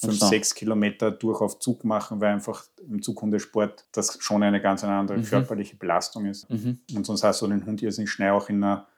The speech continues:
Speaker 2: Überlastung körperlich drin.
Speaker 1: Ja, ja.
Speaker 2: Ja. Und da muss man und wie gesagt, bei man-, manche Hunde tun sich am Anfang echt schwer,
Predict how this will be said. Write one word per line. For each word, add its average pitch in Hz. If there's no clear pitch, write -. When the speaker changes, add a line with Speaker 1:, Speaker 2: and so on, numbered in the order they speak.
Speaker 2:
Überlastung 101
körperlich 101
drin. 95
Speaker 1:
Ja, 113
ja. 113
Speaker 2:
Ja. 98
Und 101
da 101
muss 104
man 107
und 107
wie 113
gesagt, 110
bei 110
man-, 107
manche 107
Hunde 117
tun 113
sich 107
am 113
Anfang 104
echt -
schwer, 110